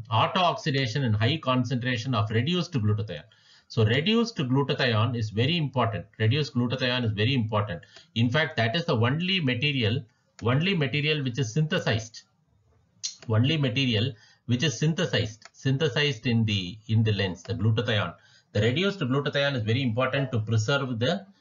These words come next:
um, transparency of the lens. Moreover, in the biochemistry of the lens, you will understand that most of the, most of the, uh, anaerobic metabolism that takes place here creates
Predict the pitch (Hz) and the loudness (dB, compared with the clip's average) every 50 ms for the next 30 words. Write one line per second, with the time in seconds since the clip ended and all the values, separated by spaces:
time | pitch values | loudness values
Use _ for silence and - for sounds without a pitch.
0 | _ _ _ _ _ _ _ _ _ - - 92 95 98 98 95 95 98 95 92 | _ _ _ _ _ _ _ _ _ -6 -2 0 0 0 0 0 0 -2 -4 -4
1 | 95 95 95 - - 127 127 131 123 110 - 143 135 127 123 110 110 127 123 127 | -6 -10 -10 -6 -2 -2 0 0 -2 -2 -2 0 0 0 0 -2 -2 -2 -2 -2
2 | 113 - 110 107 - 101 87 85 82 80 73 - - - - _ _ _ _ _ | -2 -4 -4 -2 -2 -2 -2 -2 -4 -6 -10 -14 -18 -20 -20 _ _ _ _ _
3 | _ _ 123 127 175 208 214 185 127 117 110 - - - _ _ - 127 131 156 | _ _ 0 2 2 4 2 2 2 0 0 -2 -4 -10 _ _ -4 -2 0 2
4 | 165 160 139 131 135 135 131 - 139 131 120 107 - - - 131 127 123 - 117 | 2 2 2 2 2 0 0 0 0 0 -2 -2 -4 -4 -2 -2 -2 0 0 0
5 | 113 107 113 104 104 110 117 127 135 120 - - _ - 113 120 123 117 110 107 | 0 2 2 2 2 2 2 0 0 -4 -6 -12 _ 0 0 2 2 2 2 2
6 | 104 104 127 117 - - 131 127 127 110 113 117 113 - _ _ _ _ _ _ | 2 2 0 0 -2 0 0 0 2 0 0 -2 -4 -6 _ _ _ _ _ _
7 | _ _ - 107 135 170 170 170 - 175 170 160 151 160 156 151 151 131 107 110 | _ _ 2 4 4 4 2 2 0 0 0 0 0 0 0 0 -2 -2 -4 -2
8 | 113 113 131 151 156 151 - 160 156 143 156 151 151 143 135 120 110 - - - | 0 0 2 2 0 0 0 0 0 0 -2 -2 -2 -2 -4 -6 -8 -8 -4 -2
9 | 110 107 104 104 110 110 113 131 151 160 170 175 170 180 160 - 131 120 107 131 | 0 2 2 0 0 0 2 2 4 4 2 2 2 0 0 -2 -2 0 0 2
10 | 127 131 127 123 113 107 139 127 117 104 101 101 - 113 110 107 - - 123 117 | 2 2 2 0 0 0 0 0 0 0 -2 -2 0 -2 -2 -2 0 0 0 0
11 | 113 110 - - 123 117 101 90 - - - _ _ _ _ _ - 131 131 139 | 0 0 -2 -2 0 0 0 -2 -4 -8 -18 _ _ _ _ _ -2 0 0 2
12 | 151 156 151 - | 2 0 -2 -2